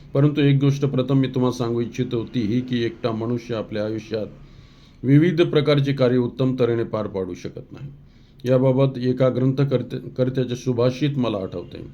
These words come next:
"If you want success, you must be narrow minded."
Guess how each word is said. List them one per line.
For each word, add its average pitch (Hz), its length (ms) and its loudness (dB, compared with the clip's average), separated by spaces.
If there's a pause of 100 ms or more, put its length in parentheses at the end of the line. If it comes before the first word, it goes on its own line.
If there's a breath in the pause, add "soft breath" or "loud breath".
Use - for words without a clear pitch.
(520 loud breath)
"If 127 160 -2
you 151 80 6
want 160 260 6
success, 120 520 -4 (580 soft breath)
you 135 100 6
must 139 360 4
be 131 80 2
narrow 107 280 0
minded." 78 500 -12